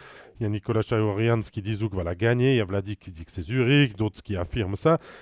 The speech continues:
C'est, c'est ce qui rend ça aussi, et de revenir aux tacticiens, vu que vous l'avez évoqué avant, Grunborg, Tangnes, c'est aussi deux grosses têtes pensantes.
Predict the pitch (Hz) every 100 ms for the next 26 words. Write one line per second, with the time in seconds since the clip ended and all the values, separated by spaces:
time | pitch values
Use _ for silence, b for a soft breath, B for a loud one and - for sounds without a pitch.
0 | B B - 127 - 139 - 139 139 175
1 | - 165 147 127 - 202 175 120 120 -
2 | _ _ - 107 107 131 143 123 110 -
3 | 135 - 113 - 131 156 127 104 - 107
4 | 98 98 98 101 101 104 101 101 - 110
5 | 92 131 110 101 120 110 120 - 117 110
6 | 127 131 - 92 - 127 98 - 147 131
7 | - 120 - - 131 - - 135 127 -
8 | 156 202